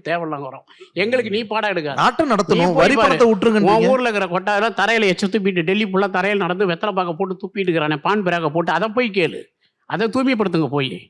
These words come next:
Speaker 1: எல்லாம் செட்டை போட்டுக்கிட்டு பள்ளிக்கூடம் நடத்திட்டு இருக்கிறீங்க. இங்க தான் கட்டடங்கள் இருக்குது தமிழகத்துல.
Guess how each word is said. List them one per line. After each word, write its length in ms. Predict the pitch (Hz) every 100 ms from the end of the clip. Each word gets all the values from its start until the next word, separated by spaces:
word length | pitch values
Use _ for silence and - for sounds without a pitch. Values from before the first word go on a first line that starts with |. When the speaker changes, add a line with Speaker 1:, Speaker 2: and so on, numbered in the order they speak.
| _ _ _ _
Speaker 1:
எல்லாம் 240 | 165 220 214
செட்டை 220 | 208 214 240
போட்டுக்கிட்டு 320 | 208 202 180
பள்ளிக்கூடம் 340 | 196 190 175 160
நடத்திட்டு 280 | 160 156
இருக்கிறீங்க. 280 | 143 139 127 -
இங்க 160 | 156 214 247
தான் 120 | 233
கட்டடங்கள் 420 | 196 240 233 196 165
இருக்குது 300 | 147 123 147
தமிழகத்துல. 460 | 175 180 156 139